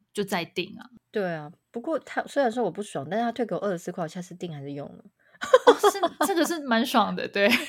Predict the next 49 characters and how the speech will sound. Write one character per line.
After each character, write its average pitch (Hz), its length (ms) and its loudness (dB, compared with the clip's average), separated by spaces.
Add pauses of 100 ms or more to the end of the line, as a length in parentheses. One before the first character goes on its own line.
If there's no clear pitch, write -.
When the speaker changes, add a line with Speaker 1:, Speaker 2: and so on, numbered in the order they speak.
(200)
Speaker 1:
<laughs> - 560 0 (160)
Speaker 2:
<laughs> - 380 -8
我 233 160 10
跟 392 220 2
你 277 160 2
说， 339 240 2
我 247 160 6
觉 214 160 0
得 294 100 0
DoorDash 277 560 -2
说 233 140 -2
不 240 80 -2
定 254 100 -2
已 170 160 -4
经 196 120 -4
在 233 100 0
这 226 60 -2
边 220 180 -2
比 156 60 -8
较 185 100 0
好， 180 160 -4
你 160 60 -6
知 - 20 0
道 190 60 -2
为 220 120 0
什 180 160 -6
么 127 80 -8
吗？ 127 240 -8 (380)
我 208 140 4
上 302 180 -4
次 285 160 -6
就 254 160 0
是 240 360 -4
有 165 140 -2
一 190 40 -4
天 220 160 -4
晚 135 180 -6
上， 151 220 -4
大 170 80 -4
概 180 80 -2
傍 170 160 -4
晚 139 100 -6
的 - 60 -6
时 143 100 -8
候， 147 220 -8 (920)
哦， 165 140 -4
七 226 180 -2
点 180 180 0
多， 147 240 -6